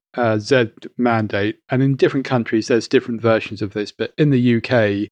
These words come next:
the Z mandate comes into force next year, so twenty twenty-four, uh, alongside the kind of emission targets that are already there.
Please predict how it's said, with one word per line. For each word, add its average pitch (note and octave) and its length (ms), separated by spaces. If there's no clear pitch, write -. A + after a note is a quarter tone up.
the A2+ 400
Z C3+ 360
mandate A2 580
comes C3 260
into A#2+ 180
force A#2 420
next B2+ 300
year, A#2 180
so A2 200
twenty A2 300
twenty-four, G#2+ 800
uh, A#2 260
alongside A#2+ 800
the A2 100
kind A2 240
of - 100
emission A2+ 360
targets G#2+ 540
that G#2+ 200
are A#2 140
already A2+ 420
there. G#2 380